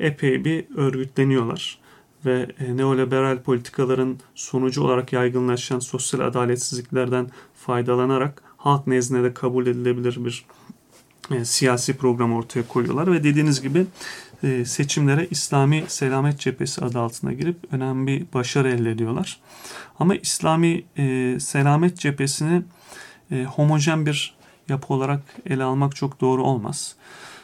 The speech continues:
Ve, e, Müslüman Kardeşler Örgütü'yle de bir ilgisi yoktur İslami Selamet Cephesi'nin. Müslüman Kardeşler Örgütü'nün kolu olarak başka siyasal partiler kuruluyor Cezayir'de.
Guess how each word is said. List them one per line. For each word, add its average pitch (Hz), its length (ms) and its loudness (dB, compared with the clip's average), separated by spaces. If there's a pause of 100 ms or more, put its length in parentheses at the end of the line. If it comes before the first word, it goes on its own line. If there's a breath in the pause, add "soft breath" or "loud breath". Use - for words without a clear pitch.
(240 loud breath)
Ve, 143 260 2 (180)
e, 127 60 -2 (280)
Müslüman 156 480 0
Kardeşler 139 480 0
Örgütü'yle 143 460 2
de 117 120 0
bir 113 140 -4 (280)
ilgisi 120 460 -2
yoktur 110 280 -8
İslami 110 400 -6
Selamet 110 440 -6
Cephesi'nin. 117 460 -4
Müslüman 135 420 2
Kardeşler 131 460 0
Örgütü'nün 123 420 -2
kolu 131 240 0
olarak 139 360 -2
başka 135 300 -4
siyasal 131 460 -4
partiler 123 540 -2 (280 soft breath)
kuruluyor 110 480 -4
Cezayir'de. 113 640 -2